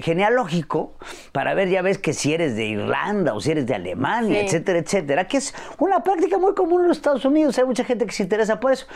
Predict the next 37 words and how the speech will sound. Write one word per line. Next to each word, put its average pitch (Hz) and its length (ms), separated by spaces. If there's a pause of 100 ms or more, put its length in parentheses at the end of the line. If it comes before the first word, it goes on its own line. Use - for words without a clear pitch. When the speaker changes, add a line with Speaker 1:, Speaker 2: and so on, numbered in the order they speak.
(200)
Speaker 1:
Pues 240 160
resulta 339 320
ser - 180
que 320 120
un 349 100
viejito 294 480
mandó 220 300
su - 160
sangre. 269 480
¿Y 190 220
qué 233 340
crees? 196 560 (720)
Que 117 200
salió 135 500
<laughs> - 20
positivo. 170 960 (240)
Y 180 100
es 226 100
así 196 280
como 170 260
la 139 220
policía 127 560 (180)
de 180 240
Sacramento 156 800 (300)
encuentra 180 880
a - 160
uno 233 260
de 247 80
los 175 140
asesinos 156 480
seriales 147 340
más 160 160
importantes 165 460
de 180 60
los 170 100
Estados 196 240
Unidos. 277 220